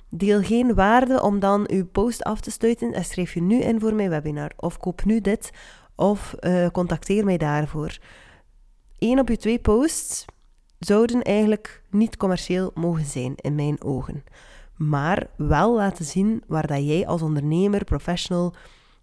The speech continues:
voor staat of waarvoor dat ze u kunnen contacteren. Dus het moet wel business gerelateerd zijn, hè. Personal branding betekent niet dat alles super persoonlijk moet zijn. Het moet vooral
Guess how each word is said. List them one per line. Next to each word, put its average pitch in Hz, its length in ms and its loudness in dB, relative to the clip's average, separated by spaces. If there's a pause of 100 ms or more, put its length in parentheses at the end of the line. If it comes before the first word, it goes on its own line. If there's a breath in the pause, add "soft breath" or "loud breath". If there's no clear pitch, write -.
(100)
voor - 160 -4
staat 156 360 0
of 156 80 -2
waarvoor 165 280 4
dat 170 160 2
ze - 80 -4
u 175 40 -2
kunnen 160 280 -4
contacteren. 143 760 -8
Dus 165 180 -4
het - 100 -8
moet 190 180 -4
wel 254 180 2
business 214 420 0
gerelateerd 175 680 -6
zijn, 110 180 -12
hè. - 80 -12 (600 loud breath)
Personal 202 340 2
branding 208 380 2
betekent 180 380 -4
niet 196 180 2
dat 196 120 -2
alles 185 400 -2
super 214 400 -4
persoonlijk 196 500 -6
moet 214 140 -6
zijn. 226 360 -2 (500 loud breath)
Het - 200 -6
moet 190 140 0
vooral 208 640 0